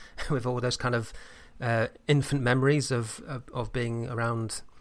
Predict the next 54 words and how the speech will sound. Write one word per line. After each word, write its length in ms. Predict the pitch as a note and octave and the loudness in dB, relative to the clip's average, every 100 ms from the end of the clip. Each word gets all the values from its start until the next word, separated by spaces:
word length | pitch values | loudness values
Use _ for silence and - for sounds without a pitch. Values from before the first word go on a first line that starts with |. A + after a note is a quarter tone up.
| - - | -20 -12
uh, 220 | B2 A2+ G#2+ | -4 -2 0
the 80 | |
murder 240 | A2+ A#2+ A#2 | 2 2 0
scene 320 | - B2+ C3 | 0 2 2
of, 320 | B2 A2+ B2+ | 0 -2 -2
of 200 | B2 - | -4 -4
his 160 | B2 A2+ | -6 -2
mother 380 | A#2 B2 C3 A#2 | -2 0 0 0
with 160 | G#2+ - | -4 -6
the 60 | |
Trinity 300 | - B2 - | -6 -6 -4
Killer 320 | - A#2+ A2+ | -4 -2 -4
in 160 | B2 A#2 | -6 -6
the 60 | A2+ | -4
same 240 | A#2+ A2+ | -4 -2
room 180 | A#2+ B2 | -2 -2
as 100 | A#2 | -4
him, 240 | A#2 A#2 G#2 | -4 -4 -4
and 180 | G2 - - - - - D3+ | -6 -10 -18 -18 -20 -16 -4
all 100 | B2 | -2
this 140 | A#2 A#2 | 0 -2
kind 120 | A#2+ | -2
of 60 | A#2 | -2
stuff 160 | C3 | -2
is 100 | A#2 | 2
all, 160 | D3 D3 | 4 6
like, 220 | B2+ A#2+ | 4 4
about 400 | A#2+ A#2 A2 - | 2 2 2 -4
characters 640 | - A#2+ A#2+ - A2 G#2+ - - - - - - | -4 -2 -2 -6 -4 -4 -6 -12 -20 -20 -20 -12
who 100 | - | -4
are 60 | A#2+ | 0
very 180 | B2+ A#2+ | 2 2
much 280 | A#2+ - - | 0 -2 -2
kind 140 | A#2+ | 0
of, 240 | A#2 G#2+ B2+ | 0 0 0
um, 440 | A2+ A2 A2 G#2 - - - - - - - | 2 2 0 -4 -8 -16 -16 -20 -20 -14 2
well, 140 | D3 | 4
like 160 | A#2 A#2 | 4 2
all 120 | B2 | 2
of 60 | C3 | 2
us, 120 | G2+ | 0
I 20 | G2+ | -2
suppose, 300 | - F#2+ G#2 | -2 -2 0
really. 140 | G#2 | -2
We're 100 | A2+ | -2
all 60 | - | 0
kind 180 | C3 A2 | 0 0
of, 80 | |
like, 160 | A2 F#2+ | 0 -2
a 60 | - | 0
product 320 | B2+ A2+ - | 0 -2 -6
of 120 | G2+ | -2
our 80 | G2 | 2
pasts. 440 | - A2 - - | 2 2 0 -2